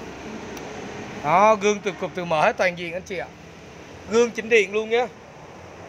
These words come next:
Dòng xe này dòng xe phiên bản cao cấp rồi, cho nên độ, mọi thứ chức năng nó đều full hết. Nói chung là full hết. Một chiếc xe quá là đẳng cấp luôn. Venturer máy hai chấm không.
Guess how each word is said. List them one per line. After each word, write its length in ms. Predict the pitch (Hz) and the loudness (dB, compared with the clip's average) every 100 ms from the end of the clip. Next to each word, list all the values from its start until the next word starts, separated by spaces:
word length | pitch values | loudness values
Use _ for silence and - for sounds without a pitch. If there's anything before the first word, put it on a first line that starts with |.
| - - - | -18 -10 -2
Dòng 180 | 180 175 | -2 2
xe 180 | 208 | 2
này 140 | 202 190 | 2 -2
dòng 160 | 185 | -4
xe 160 | 175 208 | -4 -6
phiên 200 | 214 214 | -6 -2
bản 180 | 160 180 | -2 0
cao 120 | 208 | 0
cấp 240 | 226 233 | 0 0
rồi, 120 | 220 151 - | -2 -6 -8
cho 60 | 196 | -4
nên 120 | 196 | -2
độ, 200 | 196 175 - - | 0 0 -4 -6
mọi 260 | 180 175 160 | 0 0 0
thứ 200 | 196 214 | 0 0
chức 180 | 254 | -4
năng 240 | 240 208 202 | -2 -4 -4
nó 100 | 220 | -4
đều 160 | 208 165 | -4 -4
full 180 | 208 196 | -6 -4
hết. 160 | 233 - - - - - - - - - - | -4 -6 -14 -20 -20 -20 -20 -20 -20 -18 -2
Nói 100 | 233 240 | 0 2
chung 200 | 214 208 | 2 4
là 400 | 180 165 156 156 214 | 4 4 0 -4 -8
full 180 | 214 | -4
hết. 260 | 196 240 269 - - - - - - - - - - - | 0 2 0 -6 -20 -20 -20 -20 -20 -20 -20 -20 -20 -2
Một 200 | 165 - | -2 0
chiếc 120 | 240 | -2
xe 260 | - 208 196 | 2 2 2
quá 320 | 180 202 233 | 0 2 2
là 260 | 233 196 147 | 0 -4 -8
đẳng 160 | 139 | -8
cấp 260 | - 240 233 | -4 -2 -2
luôn. 140 | 202 - - - - - - - - - - - - - - - | -2 -4 -18 -20 -20 -20 -20 -20 -20 -18 -18 -18 -16 -16 -16 -2
Venturer 720 | 214 208 180 214 208 214 208 | 0 2 2 4 8 8 6
máy 160 | 208 226 | 2 -2
hai 140 | 214 | -2
chấm 180 | 214 220 | -4 -10
không. 360 | - 226 214 | 0 0 0